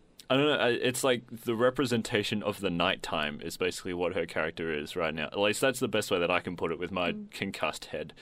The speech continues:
Speaker 2: <laughs>
Speaker 1: And then she comes out and wrestles, and she just wrestles like any other woman. And she just, she screams.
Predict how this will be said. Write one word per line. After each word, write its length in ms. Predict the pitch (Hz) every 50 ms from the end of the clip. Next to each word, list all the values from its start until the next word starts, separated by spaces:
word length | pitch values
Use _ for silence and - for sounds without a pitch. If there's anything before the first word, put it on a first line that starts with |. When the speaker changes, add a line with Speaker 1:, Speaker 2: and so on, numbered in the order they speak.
| - - - - - - - -
Speaker 2:
<laughs> 80 | 269 - - 302 262 - - 269 - _ _ _ _ _ _ _ _ _ _ -
Speaker 1:
And 220 | 143 165 160 - -
then 180 | - 160 175 202
she 160 | 202 - 208
comes 260 | 185 - 202 190 180
out 200 | 180 175 160 117
and 120 | 123 127 123
wrestles, 440 | 139 160 190 - - 170 143 123 -
and 120 | - 127
she 120 | - -
just 200 | 139 180 190 -
wrestles 360 | - 160 160 - 165 156 143 147
like 160 | 135 123 131
any 200 | 127 127 123 123
other 160 | 117 113 113
woman. 360 | 107 127 160 170 127 - - - _ _ _ _ - - _ _ _
And 160 | - 123 127
she 140 | - 143 135
just, 320 | 127 139 127 - - - 117
she 160 | - 147 143
screams. 760 | 143 - - - 202 214 226 226 208 147 110 - - -